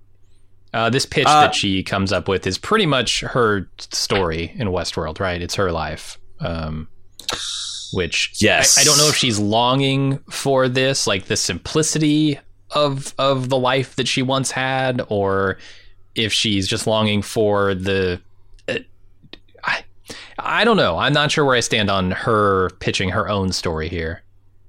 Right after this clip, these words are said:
Speaker 2: Well, something a, a human would do.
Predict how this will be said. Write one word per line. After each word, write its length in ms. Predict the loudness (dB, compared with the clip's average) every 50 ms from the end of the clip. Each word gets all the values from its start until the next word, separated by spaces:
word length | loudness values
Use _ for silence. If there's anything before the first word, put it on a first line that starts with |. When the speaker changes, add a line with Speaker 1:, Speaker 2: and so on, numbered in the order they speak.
| -20 -20 -20 -20 -20 -20 _ _ _ -20 -20 -20 -20 -20 -20 -20 -20 -20 -20 -20 -20 -20 -20 -20 -6 2 4
Speaker 2:
Well, 240 | 6 6 8 8
something 340 | 6 6 6 8 8 8 8 6
a, 160 | 6 4 4 4
a 80 | 4 4
human 320 | 6 6 6 6 6 4
would 140 | 4 2 2
do. 280 | 0 0 0 -2 -4